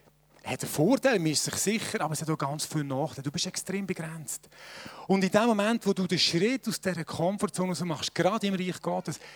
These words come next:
fängst du wirklich an, die Magie, die Power vom Reich Gottes an zu erleben.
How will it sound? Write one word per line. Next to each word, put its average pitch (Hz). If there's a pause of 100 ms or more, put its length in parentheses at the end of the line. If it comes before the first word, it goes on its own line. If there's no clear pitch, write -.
(140)
fängst -
du 165
wirklich 190
an, 180
die 170
Magie, 196
die -
Power 175
vom 165
Reich 160
Gottes 156
an 139
zu -
erleben. 117